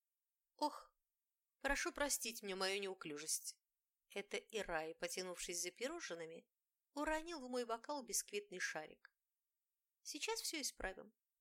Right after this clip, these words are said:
Сноб забрал у меня испорченный пунш, ловко отправил его на один из магических подносов для грязной посуды и потянулся за готовым коктейлем. «Нет уж, я сам разберусь, что нужно моей спутнице»,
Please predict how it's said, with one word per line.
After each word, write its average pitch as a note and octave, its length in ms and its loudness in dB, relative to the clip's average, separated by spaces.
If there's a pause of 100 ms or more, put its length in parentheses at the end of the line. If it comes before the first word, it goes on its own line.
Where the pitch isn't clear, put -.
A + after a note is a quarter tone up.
(460)
Сноб D#4 300 -2
забрал F3+ 380 2
у - 20 -4
меня E3+ 260 -2
испорченный E3+ 560 -2
пунш, - 420 -8 (360)
ловко G4 320 0
отправил E3+ 420 0
его E3+ 220 -2
на F3 140 -2
один F3 200 -2
из F3+ 120 -4
магических F3+ 580 -4
подносов C#4 500 0
для C4 140 0
грязной C4 400 0
посуды A#3 520 0 (520)
и A4 100 0
потянулся D4 840 0
за G#3 160 0
готовым F3+ 440 -2
коктейлем. E3 680 -6 (840)
«Нет B3+ 340 8
уж, - 320 0 (140)
я D4 160 4
сам F3 260 6
разберусь, F3 480 0
что - 240 2
нужно F3+ 280 -2
моей F3 200 4
спутнице», - 720 0